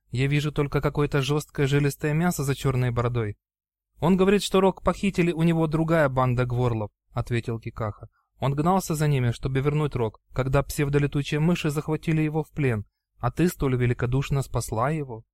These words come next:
Освободи нас, милостивая и прекрасная Подарга, и мы вернём рог. С его помощью мы окажемся способны сразиться с Господом. Его можно побить.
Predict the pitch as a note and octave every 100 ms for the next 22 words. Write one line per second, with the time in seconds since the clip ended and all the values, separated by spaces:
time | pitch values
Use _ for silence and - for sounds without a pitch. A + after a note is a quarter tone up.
0 | _ _ - C3 B2 D3 D3 C#3+ E3 F#3
1 | B2+ - _ - B2+ C#3 C#3 - C3+ C#3
2 | C#3 C#3 - C3+ - C3+ - C#3+ C#3+ C3+
3 | A#2 - _ B2 C3 C3 C#3 D3 F3 F3
4 | C3 - _ _ _ - - C3+ D#3+ E3+
5 | F3+ E3+ - C#3 C3+ - C#3 C#3+ - C#3+
6 | - C#3 D3+ D3 C#3+ C#3+ C#3+ G3 - D3
7 | C3+ B2 - A2 G#2+ G2+ - _ _ _
8 | - G3 A3+ A3 D#3+ B2 A2 A2+ G#2+ G#2